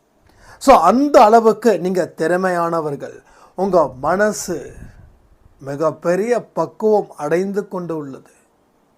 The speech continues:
அந்த பக்குவத்தை அடைவதற்கு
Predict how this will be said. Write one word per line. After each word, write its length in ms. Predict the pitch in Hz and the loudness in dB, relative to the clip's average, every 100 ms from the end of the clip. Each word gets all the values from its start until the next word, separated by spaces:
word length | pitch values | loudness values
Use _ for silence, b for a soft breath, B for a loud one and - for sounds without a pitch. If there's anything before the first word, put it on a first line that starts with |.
| _ _ b b b b b | _ _ b b b b b
அந்த 260 | 240 240 | 4 6
பக்குவத்தை 680 | 220 247 240 311 302 269 262 | 6 4 4 4 6 6 2
அடைவதற்கு 1080 | 214 165 208 277 285 269 254 254 220 143 127 | 2 4 6 8 8 6 2 0 -4 -4 -8